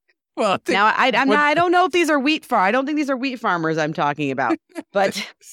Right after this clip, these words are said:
Speaker 1: It's
Speaker 2: certain,
Speaker 1: sheep farmers.
Speaker 2: certain farmers and certain
Speaker 1: Yeah.
Speaker 2: ranchers,
Speaker 1: Mm-hmm,
Speaker 2: different
Speaker 1: mm-hmm.
Speaker 2: crops, and depends on what they're, uh, what
Speaker 1: I think
Speaker 2: they're
Speaker 1: it was part of the
Speaker 2: ranching.
Speaker 1: armistice. The emus made sure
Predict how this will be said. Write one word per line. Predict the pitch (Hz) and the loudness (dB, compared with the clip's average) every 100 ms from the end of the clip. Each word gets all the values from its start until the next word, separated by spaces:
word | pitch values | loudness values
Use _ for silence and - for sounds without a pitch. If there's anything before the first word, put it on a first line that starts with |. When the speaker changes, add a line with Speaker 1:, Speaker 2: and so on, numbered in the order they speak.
| - | -8
Speaker 1:
It's | - 339 208 | -4 -2 -2
Speaker 2:
certain, | 311 311 - 226 | 0 0 0 0
Speaker 1:
sheep | |
farmers. | 180 170 170 - - | 0 0 0 -2 -2
Speaker 2:
certain | 269 269 269 | 0 0 0
farmers | 247 226 226 226 | 0 0 0 -2
and | 220 | -2
certain | 226 - 233 | -4 -4 0
Speaker 1:
Yeah. | 208 | 2
Speaker 2:
ranchers, | 196 190 - 202 185 180 156 160 | 2 2 2 2 2 2 2 2
Speaker 1:
Mm-hmm, | 160 151 156 131 | 2 0 -2 -2
Speaker 2:
different | 147 139 147 | -2 0 -2
Speaker 1:
mm-hmm. | |
Speaker 2:
crops, | 147 180 170 170 | -2 -2 -2 -4
and | 180 | -12
depends | 170 175 160 | -12 -12 -10
on | |
what | 160 160 | -12 -12
they're, | 165 - - | -14 -16 -8
uh, | 147 135 | -4 -4
what | 147 | -2
Speaker 1:
I | 143 | 0
think | 190 | 2
Speaker 2:
they're | 220 | 0
Speaker 1:
it | 139 | 0
was | |
part | 180 | 0
of | 175 | 2
the | 151 | 2
Speaker 2:
ranching. | 123 127 | 2 0
Speaker 1:
armistice. | 131 117 - 98 - | 0 -2 -6 -8 -8
The | 107 107 104 | -8 -6 -6
emus | 101 95 95 | -4 -4 -4
made | 95 95 90 | -4 -6 -6
sure | - 85 80 | -8 -10 -10